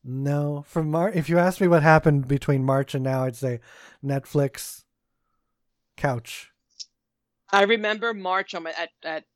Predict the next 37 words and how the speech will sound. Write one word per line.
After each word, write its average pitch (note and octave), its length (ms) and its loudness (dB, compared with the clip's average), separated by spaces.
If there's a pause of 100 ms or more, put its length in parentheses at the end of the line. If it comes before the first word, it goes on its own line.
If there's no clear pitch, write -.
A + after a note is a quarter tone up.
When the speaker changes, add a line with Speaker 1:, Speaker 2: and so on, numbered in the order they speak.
Speaker 2:
the - 180 -14
A E3+ 140 -6
T F3 240 -8
and E3 120 -6
T G3 240 -2
store E3 500 -2
buying D#3+ 460 0 (640)
something G#3 500 2
for G3 160 -6
my F3 160 -6
mother, D#3+ 380 -8
and F3 260 -4
then F3+ 180 -6
I F3+ 80 0
remember F#3+ 280 -6
getting F#3 220 -4
a F#3 60 -6
notification, F3+ 960 -2 (1000)
"Schools F3 440 -4
are F#3 40 -6
closed." F3 680 -2 (2500)
That's E3 220 0
what F#3+ 80 0
I F#3 40 0
remember. D3+ 500 -8 (680)
Speaker 1:
Oh C3 140 -8
my A#2 160 -6
God, B2+ 340 -6
this F#3+ 180 0
is A#3 140 0
the E3+ 100 2
stories E3 440 6
that C#3 220 -2
people D3 260 0
are C3+ 60 2
gonna B2 180 -2
tell C3 500 -6